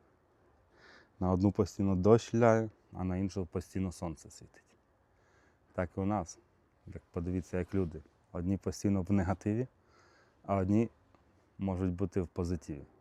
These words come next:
Постійно в позитиві не виходить бути. З-, помітили? В негативі тільки можна бути постійно. Негативні думки, негативні помисли, диго-,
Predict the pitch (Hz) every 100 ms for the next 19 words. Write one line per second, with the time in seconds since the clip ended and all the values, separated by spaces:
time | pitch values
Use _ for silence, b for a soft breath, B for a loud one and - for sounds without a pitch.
0 | _ _ - 101 - 113 104 110 101 98
1 | 104 101 101 101 - 90 80 78 80 82
2 | - - 85 101 95 101 131 95 90 B
3 | B B - 98 101 98 104 110 95 -
4 | - 85 82 85 80 80 80 82 - -
5 | 76 76 - _ _ _ _ b b b
6 | b b b b _ _ _ _ _ _
7 | _ _ _ _ - - 101 87 87 104
8 | 92 85 82 90 - 110 95 92 92 90
9 | 92 - 117 110 - 92 95 92